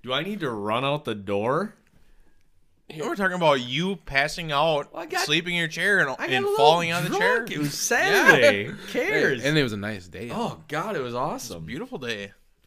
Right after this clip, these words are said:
Speaker 2: So you made
Speaker 3: Pretty
Speaker 2: you
Speaker 3: sure I
Speaker 2: made
Speaker 3: fell asleep that
Speaker 2: zero
Speaker 3: night at
Speaker 2: fights.
Speaker 3: seven forty-five. So, I mean, I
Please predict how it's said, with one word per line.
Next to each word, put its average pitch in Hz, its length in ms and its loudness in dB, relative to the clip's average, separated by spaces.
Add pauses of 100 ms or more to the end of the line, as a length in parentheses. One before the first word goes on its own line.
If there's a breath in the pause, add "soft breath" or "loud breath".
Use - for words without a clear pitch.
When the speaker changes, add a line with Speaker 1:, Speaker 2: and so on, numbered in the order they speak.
(300)
Speaker 2:
So - 160 -12
you 147 100 -6
made 135 400 -6 (220)
Speaker 3:
Pretty 151 160 -2
Speaker 2:
you 170 60 -4
Speaker 3:
sure 113 40 0
I 120 40 0
Speaker 2:
made 131 100 -2
Speaker 3:
fell 123 100 2
asleep 113 200 -6
that 107 100 -4
Speaker 2:
zero 135 140 -4
Speaker 3:
night 110 60 -2
at 107 40 -4
Speaker 2:
fights. 98 100 -8
Speaker 3:
seven 104 240 -6
forty-five. 104 560 -8
So, 95 160 -12 (380 soft breath)
I - 60 -16
mean, 127 220 -8
I 143 240 0